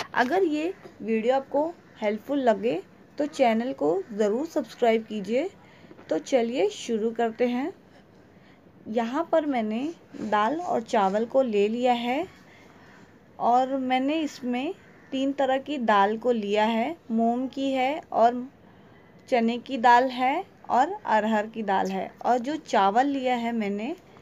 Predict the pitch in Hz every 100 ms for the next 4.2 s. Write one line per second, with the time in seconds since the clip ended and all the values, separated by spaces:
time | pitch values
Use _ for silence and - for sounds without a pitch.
0 | - - - 240 285 233 208 214 220 202
1 | 202 226 240 233 233 226 220 226 226 254
2 | 320 - - - - - - - 262 -
3 | 339 339 262 285 - 247 220 214 262 -
4 | 233 262